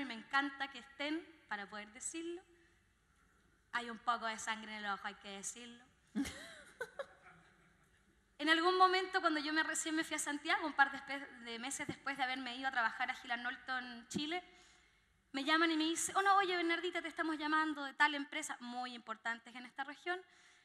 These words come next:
y me dicen, "Nos gustaría que nos vinieras a hacer unas asesorías y un par de cosas acá". Y le digo, "Oye, pero yo hace treinta años que estaba en Temuco, nunca me llamaste. Ahora que estoy en Santiago, por hueón, te voy a cobrar el triple".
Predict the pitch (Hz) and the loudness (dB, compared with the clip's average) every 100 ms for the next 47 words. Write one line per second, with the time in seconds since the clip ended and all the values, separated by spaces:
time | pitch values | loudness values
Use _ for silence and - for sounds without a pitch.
0 | _ 269 285 294 294 285 - 302 330 320 | _ -2 2 2 2 0 -4 0 0 0
1 | 302 285 269 285 285 277 285 277 277 254 | -2 -2 -4 -2 -4 -4 -6 -4 -4 -4
2 | 247 262 247 254 302 294 269 269 269 269 | -8 -8 -8 -6 -2 0 -2 -4 -2 -2
3 | 254 247 277 - 294 - - _ - 233 | -2 -6 -6 -4 -6 -10 -20 _ -10 -4
4 | 185 294 294 294 370 453 480 440 _ _ | -2 -2 -4 -4 -2 -4 -6 -12 _ _
5 | _ _ _ _ _ _ - 294 302 277 | _ _ _ _ _ _ -8 -4 -4 -4
6 | 311 320 302 294 - 294 294 311 330 320 | -4 -2 -2 -4 -8 -10 -10 -6 -4 2
7 | 427 466 320 - 269 240 240 233 233 240 | 4 4 -2 -4 -8 -4 -2 -4 -10 -10
8 | 262 285 294 330 349 - 330 320 311 294 | -8 -4 0 0 -2 -6 -10 -10 -16 -16
9 | 294 311 370 - _ _ _ _ _ _ | -14 -12 -14 -20 _ _ _ _ _ _
10 | _ _ _ _ 254 269 302 302 294 311 | _ _ _ _ 0 2 2 -4 -6 -6
11 | 311 320 339 330 370 370 370 359 320 349 | -4 -4 -4 -2 2 2 2 0 0 0
12 | 381 381 370 339 320 311 - 220 214 | 0 -2 -2 -2 -4 -6 -10 -18 -20